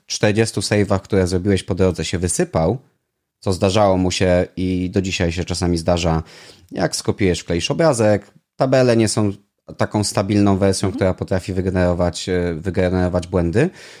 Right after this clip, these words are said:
Speaker 1: No i mi się ten storyline posypał i w momencie otwierasz i wracasz do momentu, w którym ostatnio otworzyłeś ten plik.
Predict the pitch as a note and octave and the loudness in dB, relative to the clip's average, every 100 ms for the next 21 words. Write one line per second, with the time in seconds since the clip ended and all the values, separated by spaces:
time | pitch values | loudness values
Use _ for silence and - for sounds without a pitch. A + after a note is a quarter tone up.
0 | - A#2 B2 A#2+ B2 G#2 - G#2 G2+ F#2+ | -4 0 0 0 -2 -2 0 2 2 2
1 | F#2+ - - A2 - E2 F2+ B2 _ _ | 0 -4 -2 -2 0 0 0 -2 _ _
2 | _ _ G2 F#2+ G2 G2+ G2+ G#2 F#2+ - | _ _ -6 0 2 2 2 2 0 0
3 | _ _ F#2+ - C#3+ F#2+ F2 C#3 - - | _ _ -8 -2 2 2 2 -2 -6 -12
4 | _ _ _ _ - G2+ A2 A2+ G#2+ G2 | _ _ _ _ -6 0 0 0 -2 0
5 | G2+ G#2 A#2 A#2 G#2 - G2+ - G2+ G#2+ | 2 2 0 -2 -4 -2 0 0 -2 -2
6 | G2 G2+ G2 - G2+ - G2+ F2+ A2 F2+ | 0 0 0 -2 -8 -2 -2 2 2 2
7 | - E2+ D#2 E2 D2 - | 0 -2 -2 -4 -8 -12